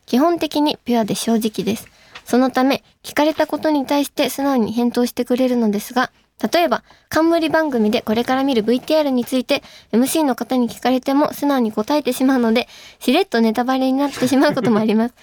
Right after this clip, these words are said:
<laughs> スタッフの皆様、なんとなく聞いたことがネタバレとか公開の前の情報だったりするかもしれないのでお気をつけください。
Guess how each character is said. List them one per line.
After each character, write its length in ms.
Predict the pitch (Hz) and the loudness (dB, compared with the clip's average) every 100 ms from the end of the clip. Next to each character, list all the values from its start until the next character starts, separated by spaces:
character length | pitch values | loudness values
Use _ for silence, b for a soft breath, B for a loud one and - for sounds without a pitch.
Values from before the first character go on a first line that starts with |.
| - | -20
<laughs> 200 | - - | -20 -20
ス 60 | - | -2
タ 120 | 294 | 0
ッ 60 | |
フ 80 | 294 | 2
の 140 | 233 214 | 2 4
皆 240 | 233 262 | 2 0
様、 280 | 247 214 - b | 0 0 -2 b
な 120 | 247 302 | -2 0
ん 40 | |
と 100 | 320 | 2
な 140 | 330 | 0
く 120 | 320 254 | 0 -2
聞 140 | 247 | -2
い 40 | |
た 140 | 226 247 | -2 -2
こ 80 | 240 | -2
と 100 | 220 | 0
が 140 | 202 | 2
ネ 80 | 208 | 2
タ 120 | 240 | 0
バ 120 | 254 | 2
レ 120 | 254 | 0
と 140 | 240 247 | 0 -2
か 180 | 208 - | -4 -2
公 180 | 247 247 | -2 0
開 160 | 262 | 0
の 140 | 254 254 | 0 2
前 240 | 269 262 | 0 2
の 180 | 233 - b b b b _ | 0 -2 b b b b _
情 180 | 262 277 | 0 2
報 140 | 285 | 2
だ 100 | 277 | 0
っ 40 | 294 | -2
た 140 | 240 | -2
り 80 | 226 | 0
す 100 | 233 | 0
る 120 | 254 | -2
か 100 | 233 | 0
も 100 | 226 | 0
し 100 | 220 | 2
れ 80 | 247 | 4
な 120 | 262 | 4
い 20 | |
の 120 | 226 | 2
で 120 | 208 202 | 0 -4
お 60 | |
気 140 | 196 226 | -2 -2
を 60 | |
つ 100 | 226 | -2
け 120 | 226 | -4
く 100 | 214 | 0
だ 100 | 196 | 0
さ 200 | 220 220 | 2 0
い。 160 | 214 | 0